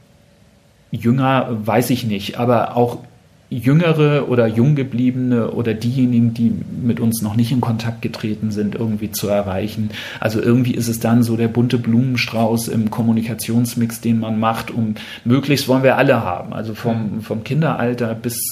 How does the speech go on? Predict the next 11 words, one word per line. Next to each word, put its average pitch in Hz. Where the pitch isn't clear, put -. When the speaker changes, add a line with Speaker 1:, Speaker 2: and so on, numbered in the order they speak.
Speaker 1:
zum 110
Seniorenalter. 110
Und, 110
äh, -
darauf 117
richten 117
wir 117
ja 113
letztendlich 110
auch 113
unsere, 113